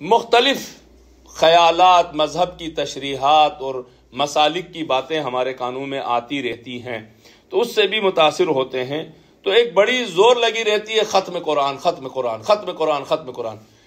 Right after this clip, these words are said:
کہتے ہیں، "اس مہینے میں اتنے قرآن ختم کر لیے۔" آخر یہ ختم قرآن کوئی مقام و منزلت کا نام ہے، کوئی شرف ہے، کوئی فضیلت ہے، کوئی بڑائی ہے،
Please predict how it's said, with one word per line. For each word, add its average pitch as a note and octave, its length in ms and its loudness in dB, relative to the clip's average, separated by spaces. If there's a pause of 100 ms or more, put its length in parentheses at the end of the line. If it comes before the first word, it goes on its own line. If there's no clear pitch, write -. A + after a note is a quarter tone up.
کہتے A#3+ 280 2
ہیں، A#3+ 600 2
"اس G#3+ 160 -8
مہینے A3 460 -2
میں A#3 120 -2
اتنے B3+ 340 -2
قرآن A3 340 0
ختم F3+ 300 -4
کر C#3+ 240 -6
لیے۔" G#2 200 -14 (960)
آخر A#3 300 4
یہ C4 200 2
ختم A#3 400 0
قرآن A3+ 460 0 (220)
کوئی G3+ 320 -6
مقام E3 560 0
و B3+ 100 -2
منزلت G3+ 520 -4
کا G3+ 100 -2
نام F#3 340 -4
ہے، C#3+ 420 -6
کوئی D#3+ 140 -10
شرف E3+ 480 0
ہے، D3 300 -4
کوئی D#3+ 140 -12
فضیلت E3+ 560 -2
ہے، C3+ 340 -2
کوئی D#3 120 -10
بڑائی D#3 580 -2
ہے، E3 400 -4